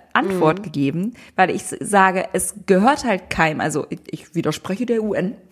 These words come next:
Speaker 2: Nee, das, also so
Speaker 1: <laughs>
Speaker 2: sagt die U N das nämlich, glaub
Speaker 1: Also
Speaker 2: ich, auch so. Also die sagt,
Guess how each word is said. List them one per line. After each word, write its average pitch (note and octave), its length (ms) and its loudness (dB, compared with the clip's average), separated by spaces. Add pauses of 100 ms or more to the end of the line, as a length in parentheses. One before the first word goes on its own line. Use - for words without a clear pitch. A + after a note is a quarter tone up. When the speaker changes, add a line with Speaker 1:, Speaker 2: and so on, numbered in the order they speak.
(520)
Speaker 2:
Nee, F#3+ 160 4
das, A3 200 -2
also E3+ 200 0
so E3 140 -2
Speaker 1:
<laughs> - 20 2
Speaker 2:
sagt C#4+ 260 6
die G#3+ 100 2
U F3 120 4
N F3+ 200 2
das F#3 140 -2
nämlich, F3+ 220 2
glaub F3+ 200 4
Speaker 1:
Also - 40 -2
Speaker 2:
ich, F3 140 -4
auch F3+ 200 2
so. D3 380 -6
Also D3+ 280 -2
die D3+ 180 -8
sagt, F3+ 220 0